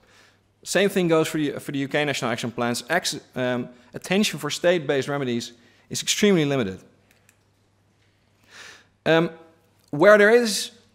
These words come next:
concrete, uh, um, attention to state-based judicial remedies, um, there's a couple of things that stand out. Uh, first of all, most action plans give some attention to the costs of filing a procedure in, uh, in that specific state. And we've heard about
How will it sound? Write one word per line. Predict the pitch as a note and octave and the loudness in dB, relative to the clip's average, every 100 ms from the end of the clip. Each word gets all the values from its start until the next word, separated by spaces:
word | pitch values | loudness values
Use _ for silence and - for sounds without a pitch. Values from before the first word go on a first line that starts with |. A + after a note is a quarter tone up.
| _ - | _ -4
concrete, | A3+ A3 F3+ E3+ | -2 0 0 0
uh, | D#3+ | 0
um, | D#3 C#3+ C#3 C3+ - | -4 -4 -4 -8 -12
attention | - - F3 - D3+ B2+ C3 _ _ | -10 -6 -6 -4 -6 -8 -10 _ _
to | - G#3+ G#3 G3 F3+ | -8 -4 -2 -2 -6
state-based | - - D#3 C#3 C#3+ C3 | -8 -2 0 2 -2 -2
judicial | C3 B2 C#3+ | -6 -4 -2
remedies, | D3 C#3 B2 A#2 - - - _ | -2 -2 -4 -6 -14 -20 -20 _
um, | C#3+ C#3+ | -6 -2
there's | D#3 | 0
a | |
couple | G#3+ G3 | 2 0
of | G3 | 0
things | F#3 | -2
that | D3+ | -4
stand | - C#3 A2+ | -2 -2 -2
out. | D#2 - _ _ _ _ - | -6 -12 _ _ _ _ -2
Uh, | C#3 | -2
first | C#3 A3 G#3+ | 4 2 4
of | F3+ | 2
all, | F#3 F3 | 2 2
most | D3+ F#3 A3 - - - | 2 2 2 0 -10 -12
action | D3+ - E3+ | -10 -8 -8
plans | E3+ D#3 D3+ C3+ - _ - _ _ _ _ _ _ _ _ _ _ _ _ _ _ | -4 -2 -2 -6 -10 _ -20 _ _ _ _ _ _ _ _ _ _ _ _ _ _
give | G3 - | -4 0
some | G#3+ | 0
attention | G3 F#3+ F3+ - D#3+ | 0 0 -2 -2 -4
to | - C#3+ | -2 -4
the | |
costs | C#3+ - D#3+ C3+ - | -4 -4 -2 -2 -4
of | D#3 C3+ - - _ _ | -4 -6 -8 -18 _ _
filing | - D3 D3 C#3+ | 0 2 2 -2
a | |
procedure | C#3 - C#3 B2+ A#2+ | -6 -4 -4 -2 -4
in, | A#2 A#2 A2+ - - | -2 -4 -4 -8 -8
uh, | A2 A2 G#2+ | -6 -4 -6
in | G2+ | -6
that | B2 | -6
specific | - A#2+ A2+ - | -6 -8 -8 -6
state. | - G#2 F2 | -4 -4 -6
And | A#2+ | -10
we've | A#2 | -6
heard | D3 | -4
about | C3+ B2+ A#2+ | 4 4 4